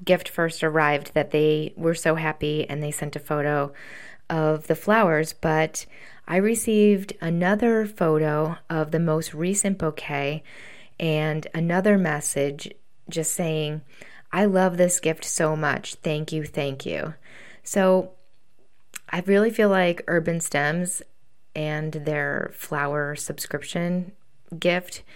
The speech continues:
was a big hit, and I would definitely send it again because it really is a gift that keeps on going. And, you know, it was a holiday gift that started at the beginning of the year, and all the way up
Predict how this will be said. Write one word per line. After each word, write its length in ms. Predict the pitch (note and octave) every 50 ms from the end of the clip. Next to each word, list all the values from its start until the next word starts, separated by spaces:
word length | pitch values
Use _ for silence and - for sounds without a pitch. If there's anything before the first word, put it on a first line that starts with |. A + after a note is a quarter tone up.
| - - - - - -
was 500 | - D#3+ D#3+ E3 D3+ D3+ D3+ D3+ D3 - - -
a 260 | - - D#3+ D3+ D3+
big 340 | D#3 - - F3 E3+ E3 E3+
hit, 340 | D#3 D3+ D#3+ B2 - - -
and 140 | D#3+ D#3+ D#3+
I 60 | D#3
would 200 | D3 D#3 D3+ -
definitely 800 | - F3 F3+ - - G3+ F#3+ - - D#3+ D#3+ D#3+ D#3 D3+ - - -
send 280 | - - - E3 E3 D#3
it 120 | D#3 C#3+
again 380 | D3 D3 D#3 C#3 A#2+ - - C3+
because 580 | - C#3 C#3 - - E3+ D#3+ D#3 D3+ - - - - - - - - - - -
it 160 | F#3+ G#3 G3
really 360 | F#3+ G#3+ A3+ G#3+ G#3+ G#3+ -
is 200 | - F#3+ F#3 F#3
a 60 | F#3+
gift 340 | F3+ - F3 E3+ E3 - -
that 460 | E3 D#3+ D3+ C#3+ D3+ D3+ - - -
keeps 260 | - - F#3+ F#3+ -
on 140 | - D#3+ D#3
going. 560 | D#3 D3+ D3 C#3 C3+ C#3+ E3 F#3+ A3 B3+ B3+ - - - - - - - - - -
And, 640 | F3 E3+ D#3+ D#3+ D#3+ E3 D#3+ D#3+ E3 D#3+ - - - - - - - - - - - -
you 100 | - A#3+
know, 140 | G#3+ F#3 F#3
it 60 | -
was 180 | - F#3+ F#3 F#3
a 40 | F3+
holiday 460 | - - A3 C4 D4+ - E3 D3 C#3+
gift 540 | C#3+ - C3+ B2+ C#3+ D#3 - - - - - -
that 260 | - E3 E3 - - -
started 320 | - - E3+ E3+ E3 E3+
at 120 | F3 E3+
the 60 | - E3+
beginning 360 | D#3+ E3 - F3 E3+ E3 E3
of 100 | D#3 D#3
the 80 | D#3+
year, 400 | E3+ D#3+ D#3 E3 F3 G#3 C4 C4+ - - - - - - - - -
and 480 | F#3+ F#3+ F#3+ G3 G3 G3+ G3 F#3 G3 - -
all 200 | F3+ F#3+ G#3+ A3
the 100 | A3+ A#3
way 460 | A3 A3+ A3 A3 A3 A3 G#3+ G#3 -
up 240 | G3+ G#3+ G#3 -